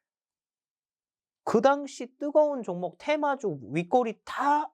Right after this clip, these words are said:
만드신 거 아니에요? 그리고 그 주식들 보면은 지금 다 빠져 있어요. 본전 안 와요. 오겠어요? 적자 기업이죠.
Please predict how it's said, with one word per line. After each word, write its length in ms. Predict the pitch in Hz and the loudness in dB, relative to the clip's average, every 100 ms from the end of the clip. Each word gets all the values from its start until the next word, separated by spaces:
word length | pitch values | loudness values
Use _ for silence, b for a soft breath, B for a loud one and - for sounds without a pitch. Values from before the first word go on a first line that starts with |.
| _ | _
만드신 540 | 139 165 180 202 220 | 0 0 -2 -6 -4
거 100 | 226 | 0
아니에요? 380 | 160 113 131 196 _ _ _ _ _ _ _ _ _ _ _ _ _ _ - | 0 -2 -12 -14 _ _ _ _ _ _ _ _ _ _ _ _ _ _ -2
그리고 360 | - 196 202 175 | 0 4 2 0
그 140 | - | -4
주식들 500 | 160 175 160 - 151 | -6 -6 -8 -2 -2
보면은 440 | 123 120 120 127 117 | -2 -8 -8 -10 -12
지금 360 | - 120 131 | -10 -8 -8
다 240 | 127 131 - | -2 0 2
빠져 260 | 147 135 | 0 0
있어요. 360 | 104 - 104 95 _ | -8 -14 -18 -18 _
본전 300 | - 240 285 | -2 2 4
안 180 | 233 120 | 2 0
와요. 340 | 135 180 104 - _ _ _ _ _ _ _ _ | -2 -10 -14 -20 _ _ _ _ _ _ _ _
오겠어요? 520 | 143 180 202 - 208 - _ _ _ - | 2 4 4 0 -6 -6 _ _ _ -2
적자 400 | 156 147 185 170 | 0 2 2 2
기업이죠. 460 | 127 107 101 98 | 0 -8 -12 -20